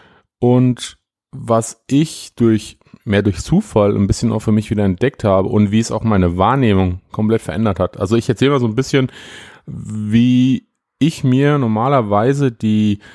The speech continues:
Portfolios anschaue von, von meinen Kollegen. Ähm,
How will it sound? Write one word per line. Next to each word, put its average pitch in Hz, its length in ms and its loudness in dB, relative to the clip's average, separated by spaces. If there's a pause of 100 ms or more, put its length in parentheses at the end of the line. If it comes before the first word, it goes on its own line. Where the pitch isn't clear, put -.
(200)
Portfolios 110 600 -2
anschaue 135 460 0
von, 110 260 -4
von 104 120 -6
meinen 98 180 0
Kollegen. 160 800 2
Ähm, 117 420 2